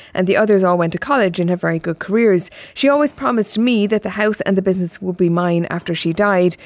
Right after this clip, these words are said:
Well, she died and did not leave a will, and the others are now claiming their one quarter share, and the house, which is valued at one point five million euro, will have to be sold. What can I do?"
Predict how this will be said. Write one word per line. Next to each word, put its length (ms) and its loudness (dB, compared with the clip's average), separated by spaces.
Well, 200 2
she 180 -4
died 360 2
and 140 0
did 140 0
not 180 0
leave 160 -2
a 60 0
will, 360 4
and 140 -2
the 100 2
others 300 0
are 60 -2
now 180 -2
claiming 440 -2
their 340 2
one 320 0
quarter 420 -2
share, 420 2
and 120 -2
the 160 -6
house, 280 -2
which 160 -4
is 80 -4
valued 280 0
at 120 -4
one 160 -4
point 200 -4
five 240 -2
million 360 -2
euro, 360 2
will 120 -2
have 200 -10
to 80 -18
be 100 -6
sold. 420 -4
What 200 -6
can 160 -6
I 100 -4
do?" 260 -8